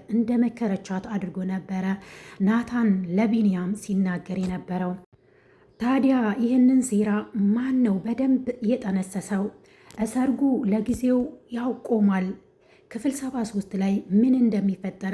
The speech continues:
ባናውቅም እንኳን አሁን ላይ ግን ያፌት ራሱን ስቶ ወድቋል። ይህንን ሴራ የጠነሰሰው ሁሉም በአንድ ላይ ተመካክሮም ይመስላል። ምክንያቱም ሲነጋገሩ ነበር። ቢንያምም በጣም ደስ ብሎታል። ያፌት ውሃውን ስለጠጣ ግን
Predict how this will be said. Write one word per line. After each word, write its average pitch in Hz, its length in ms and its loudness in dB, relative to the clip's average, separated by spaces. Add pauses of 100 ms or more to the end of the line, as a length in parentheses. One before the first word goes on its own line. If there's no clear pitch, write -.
ባናውቅም 226 720 -2
እንኳን 196 360 2 (140)
አሁን 208 240 -2
ላይ 247 180 0
ግን 190 180 -2 (100)
ያፌት 226 440 -2 (420)
ራሱን 233 420 -2
ስቶ 208 200 -4 (280)
ወድቋል። 196 460 -2 (400)
ይህንን 262 360 4
ሴራ 233 320 0
የጠነሰሰው 196 840 -4
ሁሉም 247 460 0
በአንድ 202 320 0
ላይ 190 260 -2
ተመካክሮም 226 680 -2
ይመስላል። 185 540 -2 (100)
ምክንያቱም 214 580 0
ሲነጋገሩ 202 800 -2
ነበር። 185 380 -4 (500)
ቢንያምም 208 640 2 (120)
በጣም 233 320 -2
ደስ 190 240 -2
ብሎታል። 190 460 -4 (160)
ያፌት 208 420 -2 (100)
ውሃውን 185 380 -4
ስለጠጣ 185 460 -8 (480)
ግን 220 180 2